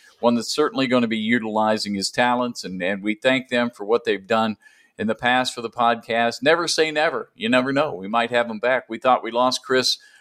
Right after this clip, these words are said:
a couple of years ago, and then we were able to get him back here for a while. So, and we'll see what happens as we, the uncertainty of what's gonna be happening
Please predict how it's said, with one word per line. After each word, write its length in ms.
a 40
couple 220
of 60
years 320
ago, 300
and 100
then 140
we 100
were 160
able 220
to 80
get 160
him 100
back 280
here 140
for 200
a 100
while. 300
So, 400
and 100
we'll 180
see 220
what 160
happens 500
as 380
we, 320
the 200
uncertainty 640
of 100
what's 200
gonna 140
be 140
happening 500